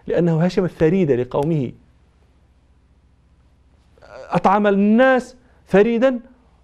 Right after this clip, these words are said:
والناس في وقت مجاعة. ولذلك يقول له الشاعر: "عمرو الذي، عمرو العلا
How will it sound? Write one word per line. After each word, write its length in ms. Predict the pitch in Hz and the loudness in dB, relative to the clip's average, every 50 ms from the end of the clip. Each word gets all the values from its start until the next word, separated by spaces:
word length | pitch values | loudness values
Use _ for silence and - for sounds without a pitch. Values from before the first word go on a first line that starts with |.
| _ _ | _ _
والناس 260 | 131 147 175 180 170 - | -4 -4 -2 -4 -4 -6
في 100 | 160 156 | -8 -8
وقت 200 | - - - 151 | -8 -6 -6 -4
مجاعة. 540 | 139 139 151 185 180 165 160 147 - - _ _ _ _ _ _ _ _ _ _ _ | -2 0 2 2 2 2 -2 -6 -6 -12 _ _ _ _ _ _ _ _ _ _ _
ولذلك 340 | - 139 147 175 190 185 202 | 0 2 2 2 2 2 0
يقول 500 | 190 190 190 - 202 202 190 180 170 175 - - _ _ _ _ | 0 -2 0 0 0 2 2 2 0 0 -8 -18 _ _ _ _
له 140 | 151 156 165 | -4 -2 -2
الشاعر: 440 | 165 156 - 214 208 190 185 185 180 180 _ _ _ _ _ _ _ | -2 -2 -2 0 0 2 2 0 -2 -4 _ _ _ _ _ _ _
"عمرو 320 | - 151 165 170 175 175 175 | -4 -2 0 0 2 2 0
الذي، 500 | 175 175 175 175 165 175 208 202 - - | 0 2 2 0 2 0 -2 -2 -2 -4
عمرو 240 | - 156 170 175 180 | -4 -2 0 2 2
العلا 480 | 175 165 175 208 208 196 160 120 - | 2 2 2 2 2 2 0 0 -4